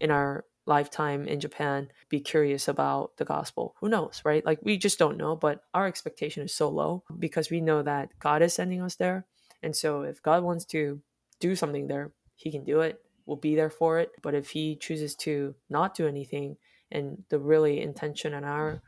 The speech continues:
kind of calling in life is to just live there and live with intention and kind of plant that first seed, like, again, Christian lingo, but, like, spark that light,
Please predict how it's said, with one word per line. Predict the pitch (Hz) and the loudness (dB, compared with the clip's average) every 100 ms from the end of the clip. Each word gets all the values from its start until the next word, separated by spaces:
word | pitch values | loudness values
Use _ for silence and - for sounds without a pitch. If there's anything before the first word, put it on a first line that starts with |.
| _ _ | _ _
kind | - | -4
of | 165 | -2
calling | - 156 151 | 2 2 2
in | 147 | -2
life | 147 147 147 | -4 -4 -2
is | 143 | -4
to | - | -4
just | 143 143 - - | -2 -2 -2 -6
live | 143 147 151 | 2 6 6
there | 156 170 185 185 _ _ _ _ | 4 2 0 -8 _ _ _ _
and | 151 143 139 143 | -2 0 -2 -4
live | 156 156 151 151 147 - _ | 6 10 10 8 2 -14 _
with | 160 147 143 _ | 4 4 0 _
intention | 147 170 151 143 - 160 160 165 | -10 -6 -6 -4 -2 -2 -2 -8
and | 143 143 139 - _ _ | -10 -10 -12 -18 _ _
kind | - 147 | -8 -6
of | 135 - _ | -6 -10 _
plant | 175 165 | -2 -2
that | 160 151 | -4 -2
first | - 143 - | 2 2 2
seed, | 143 143 - | -2 -4 -10
like, | 147 | -4
again, | 147 139 - - | 0 0 -2 -6
Christian | - - 147 | -4 -2 -4
lingo, | 147 147 151 | -2 -2 -2
but, | 143 143 - - - - | -2 -6 -10 -20 -20 -4
like, | 151 143 | -4 -2
spark | - - - 180 - | -2 2 6 6 8
that | 160 143 - - | 8 8 4 4
light, | 143 143 170 | 6 6 4